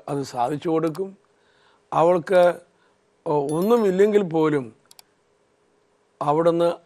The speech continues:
അവളെ, അവളെ സംരക്ഷിക്കുന്നു, അവളുടെ അതിരുകളെല്ലാം ഭദ്രമാക്കുന്നു. ആം, അവൾ ചെയ്യുന്ന ഓരോ ചെറിയ കാര്യങ്ങൾ പോലും ദൈവം വലിയതായി കണക്കാക്കുകയും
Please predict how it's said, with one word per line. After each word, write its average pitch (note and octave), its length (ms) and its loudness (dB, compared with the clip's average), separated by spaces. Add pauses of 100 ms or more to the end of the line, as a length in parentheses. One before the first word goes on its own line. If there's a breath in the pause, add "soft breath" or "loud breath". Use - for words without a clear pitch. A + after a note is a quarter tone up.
(160)
അവളെ, D3 500 -2 (680)
അവളെ D3+ 280 2
സംരക്ഷിക്കുന്നു, D3 840 -6
അവളുടെ C#3+ 180 -6
അതിരുകളെല്ലാം D#3 800 2
ഭദ്രമാക്കുന്നു. C#3+ 760 -2 (1200 soft breath)
ആം, D3 520 0 (520)
അവൾ F3 220 2
ചെയ്യുന്ന F3 440 2 (540)
ഓരോ E3 260 2
ചെറിയ G3 560 2
കാര്യങ്ങൾ E3 480 4
പോലും D3 460 -2 (880)
ദൈവം D3+ 440 -2
വലിയതായി D#3+ 800 2
കണക്കാക്കുകയും D3+ 880 -2